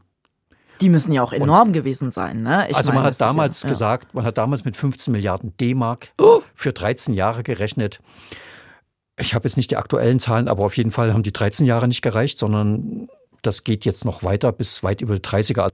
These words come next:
Speaker 2: Das dauert noch mal Jahrzehnte. Und die fünfzehn Milliarden D-Mark, also ich glaube, das sind jetzt das Dreifache oder das Doppelte an, an Euro, die da schon mittlerweile reingeflossen sind.
Speaker 1: Hm.
Speaker 2: Müsste
Speaker 1: Und
Speaker 2: ich jetzt nochmal nachgucken, ich habe die konkreten Zahlen nicht parat, aber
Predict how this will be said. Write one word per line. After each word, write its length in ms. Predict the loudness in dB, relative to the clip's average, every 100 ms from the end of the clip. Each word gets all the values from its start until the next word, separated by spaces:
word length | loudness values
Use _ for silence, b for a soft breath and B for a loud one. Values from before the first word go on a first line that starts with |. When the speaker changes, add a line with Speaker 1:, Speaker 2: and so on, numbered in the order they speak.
| -4
Speaker 2:
Das 180 | -6 -2
dauert 260 | -2 0
noch 140 | -2 -4
mal 100 | -4
Jahrzehnte. 520 | -4 -6 -6 -6 -8 B B B
Und 400 | -2 -2 -2 -10 _ -20 _ _ -4
die 80 | 0
fünfzehn 380 | 2 2 2
Milliarden 640 | 4 4 4 2 0 0 -2
D-Mark, 420 | 2 2 2 -2
also 160 | -4 -4
ich 100 | -2
glaube, 320 | -2 0 -2
das 220 | -4 -2
sind 160 | -2 -2
jetzt 220 | -6 -6
das 80 | -4
Dreifache 500 | -4 -2 -4 -4 -6 -6
oder 160 | -2 0
das 100 | 2
Doppelte 380 | 2 2 0
an, 160 | -2 -4
an 240 | -2 -4
Euro, 340 | -2 -2 -2 -6 B B B B -6
die 60 | -2
da 120 | -2
schon 140 | 0
mittlerweile 400 | -2 0 -2 -2
reingeflossen 560 | -4 -4 -6 -6 -6 -6
sind. 280 | -6 -6 -6
Speaker 1:
Hm. 160 | -2 -2 B B
Speaker 2:
Müsste 140 | 4 4
Speaker 1:
Und 40 |
Speaker 2:
ich 60 | 4
jetzt 140 | 2
nochmal 160 | 2 2
nachgucken, 360 | 0 0 -4
ich 100 | -2
habe 100 | -4
die 160 | -4 -6 _ -8
konkreten 440 | -4 -2 -2 -2
Zahlen 200 | -2 -2
nicht 160 | -2 -4
parat, 380 | -4 -2 -4 -4
aber 260 | -4 -4